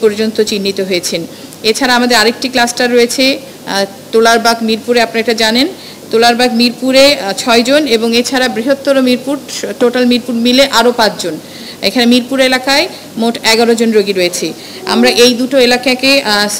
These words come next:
specifically বিশেষ করে তোলারবাগে আমরা অনেক দিন ধরে containment করছিলাম এবং এই দুটো এলাকায় কিন্তু আমরা শুধুমাত্র রোগী নয়, আহ, রোগীর যারা কন্ট্যাক্টে এসেছেন এবং ওই এলাকার, আহ, যারা যারা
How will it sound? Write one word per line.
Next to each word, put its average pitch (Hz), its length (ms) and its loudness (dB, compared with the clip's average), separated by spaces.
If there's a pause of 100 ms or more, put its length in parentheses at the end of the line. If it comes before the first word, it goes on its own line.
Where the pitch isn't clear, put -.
(300)
specifically 269 880 0 (280)
বিশেষ - 260 -4
করে 254 160 2
তোলারবাগে 247 480 2
আমরা 240 180 2
অনেক 226 200 0
দিন 247 120 0
ধরে 254 200 2
containment 247 480 0
করছিলাম 262 460 0
এবং 233 220 0
এই 233 160 2
দুটো 254 220 -4
এলাকায় 247 360 2
কিন্তু 247 320 -2
আমরা 254 340 2 (320)
শুধুমাত্র 285 600 0
রোগী 247 280 4
নয়, 254 280 2
আহ, - 720 -4
রোগীর 233 260 4
যারা 247 220 0
কন্ট্যাক্টে 254 480 0
এসেছেন 277 380 0
এবং 247 240 0
ওই 247 120 2
এলাকার, 240 480 2
আহ, 254 60 -2 (480)
যারা 220 220 2
যারা 254 420 2